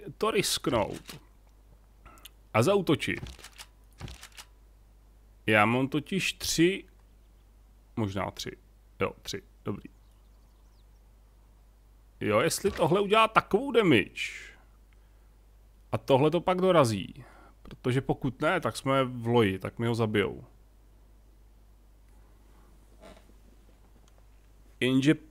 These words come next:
pokud já ho stáhnu, tak to bude strašně dlouho trvat. Se podívejte na tohodle joudu. Ten se léčí snad bůh ví jak dlouho. Počkej, tady máme další teda artilérii,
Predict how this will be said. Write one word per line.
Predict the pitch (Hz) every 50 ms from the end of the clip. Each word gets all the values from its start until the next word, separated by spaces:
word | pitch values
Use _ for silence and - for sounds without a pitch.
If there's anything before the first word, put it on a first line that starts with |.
| - -
pokud | - - - 170 175 - -
já | 175 175
ho | 175 180
stáhnu, | 175 - - 202 175 165 147 143 135 123 117 123
tak | - - 151 147 - - - - - _ _
to | - 151
bude | 139 135 147 151 156 156 156 156 160 147
strašně | - - - - 143 - - - 175 165
dlouho | 160 151 151 151 160
trvat. | - 160 151 139 127 127 139 139 -
Se | - - 156
podívejte | - - 139 139 139 139 135 - 151
na | 143 135
tohodle | - - 147 135 139 147 156 160
joudu. | 165 160 143 131 117 104 101 101 101 - - - - - - - - - - - - - - -
Ten | 131 120 117
se | - 151 151 - - -
léčí | 127 127 123 123 127 123 - - - 143
snad | - - - 156 151 - - - - -
bůh | 127 127 131 135
ví | 147
jak | 170 170 139
dlouho. | 117 117 143 - 269 190 170 151 117 101 98 101 - - - - - - - - - - - - - - - _ _ - - _ - - - - - - -
Počkej, | - - - - 117 113 113 110 107 107 107 107 110
tady | - 127 127
máme | 127 131 135 135 123
další | 110 110 107 - - 123
teda | 127 123 127 110
artilérii, | 123 117 113 - - 135 123 120 120 120 120 120 120 120 117 117 120 127 135 131